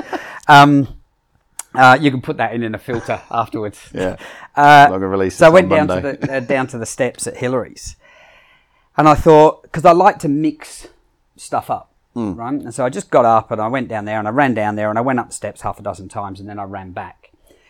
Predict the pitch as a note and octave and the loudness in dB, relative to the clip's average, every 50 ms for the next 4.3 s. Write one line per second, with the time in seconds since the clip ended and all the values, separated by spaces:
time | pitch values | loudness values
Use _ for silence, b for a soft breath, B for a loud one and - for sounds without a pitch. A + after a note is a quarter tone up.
0 | b b b b C3 C#3 C#3+ D3+ D3 C#3+ C#3 B2+ C#3+ C3+ C3 C3+ C#3 C#3 C3+ C3+ | b b b b -4 -4 -2 -2 -2 -2 -2 -2 -4 -4 -4 -4 -4 -4 -4 -4
1 | C3 B2 - - B2+ B2+ B2 B2 B2 A#2+ A#2+ A#2 A2 - _ _ _ - _ _ | -6 -8 -10 -10 -8 -8 -8 -6 -8 -8 -8 -10 -10 -12 _ _ _ -20 _ _
2 | _ A#2+ A#2+ A#2+ A#2 A#2 A#2 A2+ A#2 A#2 A2+ A2+ A2+ G#2 G2+ F2+ F2+ - _ _ | _ -12 -10 -8 -8 -8 -8 -10 -10 -10 -12 -12 -12 -12 -14 -14 -16 -18 _ _
3 | _ _ _ _ _ b b b b b b b b - A#2 A2 G#2+ G#2+ G#2+ G#2+ | _ _ _ _ _ b b b b b b b b -10 -8 -8 -8 -8 -8 -10
4 | G#2 G#2 G#2 G#2 F#2 | -10 -10 -12 -14 -16